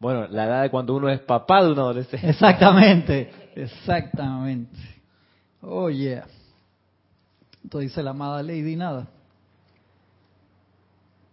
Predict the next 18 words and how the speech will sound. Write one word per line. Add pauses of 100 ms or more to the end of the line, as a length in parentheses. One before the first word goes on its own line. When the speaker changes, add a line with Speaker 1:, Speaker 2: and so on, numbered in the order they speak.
(420)
Speaker 2:
"Tal
cual
les
he
dicho
a
menudo,
la
experiencia
personal
que
tuve
me
capacitó
para
ayudar
al
ma-,